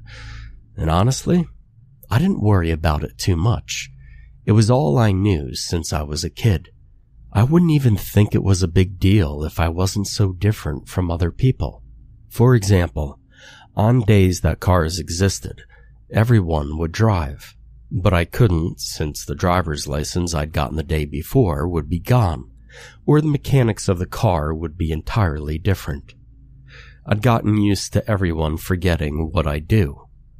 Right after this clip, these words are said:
never growing too close with anyone, and so on. When I was fourteen or fifteen, I took my realization that nothing I did had any repercussions and applied it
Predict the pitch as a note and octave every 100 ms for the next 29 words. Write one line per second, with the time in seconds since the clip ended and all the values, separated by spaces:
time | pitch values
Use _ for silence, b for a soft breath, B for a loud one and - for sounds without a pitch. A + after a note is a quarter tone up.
0 | - - - D3+ A3 - D3 B2 A2 G#2
1 | - A2+ - - G#2+ C#2 - - F2+ G#2+
2 | G2 D2+ B1+ - - - - - - -
3 | A#2 A2+ - - A#2 F2+ D2+ C2+ - -
4 | - - - - - B B B B B
5 | B A2+ A2+ G#2+ G2 - - - - C3
6 | A2 - A2+ F2+ E2+ D#2+ - G#2 - -
7 | G#2 D2+ A#1+ - B B B B - -
8 | B1 - - - A#2+ G#2 G2 F2 G2+ F#2
9 | E2+ E2 F2 F#2+ - E2 D#2+ E2 F#2 G2+
10 | - F#2 F2 E2 F#2 E2+ - F2+ - G2+
11 | F#2+ E2+ F#2+ - E2 - A2+ G#2+ - C#2+
12 | A#1+ - - B B - F#2+ - B2+ A2
13 | F2+ B1+